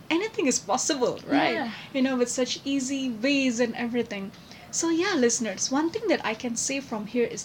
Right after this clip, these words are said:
Speaker 1: that it is possible to actually follow your dreams and at the same time do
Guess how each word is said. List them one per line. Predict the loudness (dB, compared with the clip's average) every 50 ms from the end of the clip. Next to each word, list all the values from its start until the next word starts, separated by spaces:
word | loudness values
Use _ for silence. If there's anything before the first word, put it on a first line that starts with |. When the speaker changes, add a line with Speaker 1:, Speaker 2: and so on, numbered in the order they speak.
| -6 -4
Speaker 1:
that | -6 -6 -8 -12 -18 -20 -20 -20 -20 -20 -12 -2 0
it | 0 0 0 -2 -2 0
is | 0 0 0 -2 -6
possible | -4 0 0 0 2 0 0 -2 0 2 2 2 0
to | 0 -4 -4 -4
actually | -4 -6 -4 -4 -4 -4 -2 -4
follow | -4 -2 2 4 6 6 6 6
your | 6 6 6
dreams | 4 4 2 2 2 2 2 -2
and | -4 -2
at | 0 0 2
the | 2 0
same | 2 2 2 2 2
time | 0 0 -2 -2 -2 -2
do | 0 2 2 2 2 0